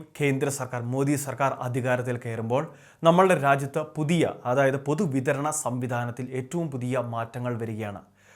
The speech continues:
പബ്ലിക് ഡിസ്ട്രിബ്യൂഷൻ സിസ്റ്റത്തിൽ പുതിയ മാറ്റങ്ങൾ വരുത്തുന്നു. സ്മാർട്ട് പി ഡി എസ് എന്ന് പറയുന്ന സംവിധാനം വരുന്നു. സ്മാർട്ട് പബ്ലിക് ഡിസ്ട്രിബ്യൂഷൻ സിസ്റ്റം. അതായത് നമ്മളുടെ റേഷൻ വിതരണത്തിൻ്റെ കൺട്രോൾ മുഴുവനും ഇനി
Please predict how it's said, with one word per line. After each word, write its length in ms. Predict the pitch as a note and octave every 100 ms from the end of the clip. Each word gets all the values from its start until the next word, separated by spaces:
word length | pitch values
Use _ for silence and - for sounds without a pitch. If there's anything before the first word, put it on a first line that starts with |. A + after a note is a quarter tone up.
| - -
പബ്ലിക് 340 | C#3+ C#3 D#3+ D#3+ C#3+
ഡിസ്ട്രിബ്യൂഷൻ 540 | C#3 D#3 C3+ B2+ B2+ A#2+
സിസ്റ്റത്തിൽ 440 | - B2+ - B2 B2+ B2+
പുതിയ 240 | B2 A#2+ B2
മാറ്റങ്ങൾ 340 | A#2 A#2 B2+ A#2+
വരുത്തുന്നു. 320 | A#2 A#2 B2 B2
സ്മാർട്ട് 360 | - D3 F3 - -
പി 120 | C#3+ D3
ഡി 80 | D3+
എസ് 120 | C#3+ C3
എന്ന് 160 | B2 B2
പറയുന്ന 340 | A#2+ A#2 A#2 -
സംവിധാനം 480 | A2 A2+ A2+ A2 G#2+
വരുന്നു. 280 | G#2 G2+ G2 _ _ - -
സ്മാർട്ട് 460 | - C#3 D3+ E3 - -
പബ്ലിക് 400 | B2+ C3 C#3 C#3
ഡിസ്ട്രിബ്യൂഷൻ 520 | B2+ - B2 A#2+ A#2 A2+
സിസ്റ്റം. 280 | A2 - G2+ - _ _ - -
അതായത് 420 | B2 D3+ C#3 B2 D3 -
നമ്മളുടെ 360 | C#3 E3 F#3 E3+ B2+
റേഷൻ 360 | C#3 C#3+ F3 D3+
വിതരണത്തിൻ്റെ 560 | C3+ B2+ B2+ B2 A#2 C#3+ C#3+
കൺട്രോൾ 300 | A#2+ A#2+ C#3+ C3+
മുഴുവനും 360 | B2 B2 B2 B2
ഇനി 200 | C3+ B2